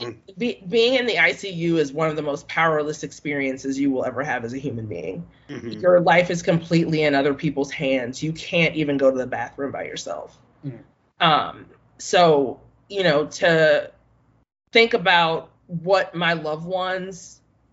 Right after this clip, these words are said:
Speaker 1: are feeling and not just myself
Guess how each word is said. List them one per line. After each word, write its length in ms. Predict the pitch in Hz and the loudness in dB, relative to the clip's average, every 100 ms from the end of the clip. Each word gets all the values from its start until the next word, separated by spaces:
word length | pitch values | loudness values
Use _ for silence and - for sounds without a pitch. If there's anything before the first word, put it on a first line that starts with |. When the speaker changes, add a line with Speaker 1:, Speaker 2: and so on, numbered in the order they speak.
| _ _ _ _ - | _ _ _ _ -2
Speaker 1:
are 440 | 175 180 180 180 | 2 4 4 0
feeling 760 | 175 214 190 190 190 190 196 - - - | -2 -4 0 2 2 0 -4 -10 -8 -2
and 200 | 175 165 | 0 2
not 240 | 165 - | 0 -2
just 360 | 180 170 - - | -4 -4 -8 -6
myself 640 | 143 - 190 240 262 | -6 -2 2 2 0